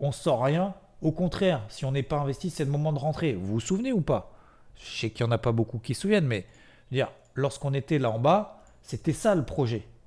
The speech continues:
C'est pas quinze pour cent plus haut et se dire, « Ah, maintenant, peut-être que, en fait, machin, et cetera, il va se passer ça. »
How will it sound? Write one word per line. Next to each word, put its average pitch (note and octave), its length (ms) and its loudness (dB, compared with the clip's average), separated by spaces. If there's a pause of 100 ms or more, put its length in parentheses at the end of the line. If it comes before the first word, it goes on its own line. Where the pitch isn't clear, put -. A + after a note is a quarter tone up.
(640)
C'est - 180 -6
pas G#3 180 4
quinze D#3+ 280 0
pour - 180 -6
cent C#3 160 -2
plus C3 180 -2
haut F#3+ 140 4
et D3+ 60 4
se A#2+ 60 0
dire, « D3+ 340 -2 (460)
Ah, F3 260 4
maintenant, E3 560 0
peut-être - 580 0
que, D#3+ 220 2
en C3+ 120 -2
fait, C#3+ 280 -4
machin, B2+ 320 -4
et A#2 80 -4
cetera, B2 400 -2
il G#2+ 60 0
va G#2 80 -2
se - 80 -10
passer - 260 -8
ça. » A3 280 -2